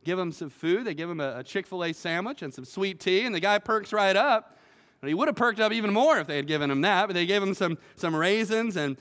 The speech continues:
and some figs, and, and he starts talking. And they find out that he was a part of that army, uh, that had attacked Ziklag and burned it with fire. And to make a long story short, he promises to take David and his men down to the camp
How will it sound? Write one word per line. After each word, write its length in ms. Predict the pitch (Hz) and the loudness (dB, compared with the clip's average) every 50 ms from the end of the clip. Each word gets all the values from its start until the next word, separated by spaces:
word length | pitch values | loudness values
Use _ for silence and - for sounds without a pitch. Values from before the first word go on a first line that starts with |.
| - - - | -12 -14 -8
and 140 | 143 143 147 | -8 -6 -6
some 140 | - 139 131 | -6 -8 -12
figs, 540 | - - - 208 214 226 233 240 240 196 185 | -10 -4 -2 0 2 2 2 2 0 -2 -2
and, 100 | 160 160 | -4 -2
and 100 | 175 196 | 0 0
he 200 | 196 214 240 247 | 2 2 0 -2
starts 340 | - - 262 262 247 - | 0 0 0 0 -2 -2
talking. 480 | - 262 262 277 285 277 - 247 151 92 _ _ _ _ _ _ _ _ - | -2 2 4 4 2 2 -2 -8 -8 -8 _ _ _ _ _ _ _ _ -10
And 80 | 135 156 | -6 -6
they 80 | 190 | -4
find 340 | 202 - 233 233 233 226 220 | -2 0 2 2 2 2 2
out 240 | 233 247 262 247 214 | 4 4 4 2 0
that 100 | 170 165 | -2 -4
he 120 | 190 214 | -4 -2
was 120 | 226 226 214 | -2 -4 -4
a 60 | 226 | -6
part 320 | - - 226 226 240 233 | -6 0 2 2 2 2
of 120 | 226 208 185 | 0 0 0
that 420 | 202 196 196 185 - - _ _ - - | 0 0 0 0 -4 -10 _ _ -8 -2
army, 480 | 185 196 208 214 208 190 156 113 82 - _ _ _ _ _ _ _ _ _ _ _ - - - 190 | 0 2 4 4 2 2 0 -2 -4 -10 _ _ _ _ _ _ _ _ _ _ _ -20 -20 -14 -10
uh, 80 | 151 143 | -8 -2
that 180 | 139 160 175 175 | 0 0 0 2
had 160 | 180 160 151 | 0 -2 -2
attacked 400 | 143 - - 190 180 185 - 147 | -2 -4 0 0 0 0 -2 -6
Ziklag 640 | 135 151 180 175 156 147 147 139 131 120 117 113 | -8 -8 -6 -6 -6 -4 -4 -2 -2 -2 -4 -6
and 180 | 117 113 107 101 _ _ - | -8 -8 -10 -12 _ _ -10
burned 300 | - 139 165 180 185 175 | -4 0 2 2 2 0
it 100 | 165 143 | -4 -8
with 140 | 147 143 135 | -8 -10 -10
fire. 320 | - - 131 117 107 98 98 | -6 -4 -2 -2 -2 -4 -6
And 80 | 107 | -8
to 60 | 120 | -6
make 180 | 131 160 180 196 | -6 -4 -4 -4
a 60 | 190 | -4
long 300 | 170 170 180 185 190 185 | -4 -2 -2 -2 -2 -4
story 320 | 175 - 185 180 175 160 147 | -6 -6 -6 -4 -4 -6 -6
short, 380 | - - 190 196 190 185 180 - - - _ _ | -4 -2 0 0 0 0 -4 -10 -20 -20 _ _
he 120 | - 185 196 | -6 -6 -4
promises 580 | - - 196 190 185 185 170 - 180 180 170 - | -2 0 0 0 0 0 -4 -6 -6 -8 -8 -8
to 100 | - 156 | -14 -12
take 320 | - - 180 180 156 147 | -6 -4 -4 -4 -4 -6
David 300 | 170 170 175 175 175 170 | -4 -4 -4 -4 -4 -6
and 100 | 165 160 | -6 -6
his 140 | 156 151 151 | -8 -8 -8
men 260 | 156 160 165 165 160 | -8 -6 -6 -6 -4
down 320 | 151 156 160 160 160 160 156 | -4 -4 -4 -4 -4 -6 -8
to 80 | - | -10
the 100 | 139 135 | -12 -14
camp 460 | - - 180 175 175 170 170 - - | -12 -8 -6 -4 -2 -2 -4 -6 -10